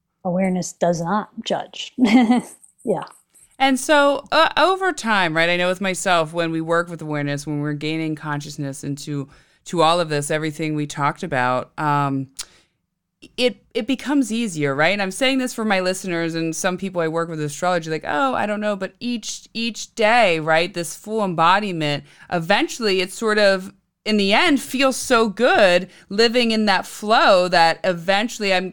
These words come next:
Speaker 2: I'm guess I'm getting at, is that how you felt? Eventually you want to wake up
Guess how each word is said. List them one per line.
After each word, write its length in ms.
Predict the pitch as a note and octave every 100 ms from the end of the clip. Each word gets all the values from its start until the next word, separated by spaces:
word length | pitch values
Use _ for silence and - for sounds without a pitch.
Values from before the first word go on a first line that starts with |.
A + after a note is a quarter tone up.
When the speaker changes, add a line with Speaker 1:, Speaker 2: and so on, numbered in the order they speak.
| -
Speaker 2:
I'm 140 | F#3
guess 180 | G3 G3
I'm 140 | F#3+
getting 240 | F#3 F3+ F3+
at, 100 | E3+
is 100 | D#3+
that 180 | E3 E3
how 140 | D#3+
you 220 | D#3 D#3
felt? 280 | E3 F#3+ F#3+
Eventually 460 | E3 E3 D#3 F3+ E3+
you 280 | D#3 E3
want 340 | D#3 D3 D#3+ -
to 120 | -
wake 300 | D#3 D#3+ D#3
up 200 | D#3+ D#3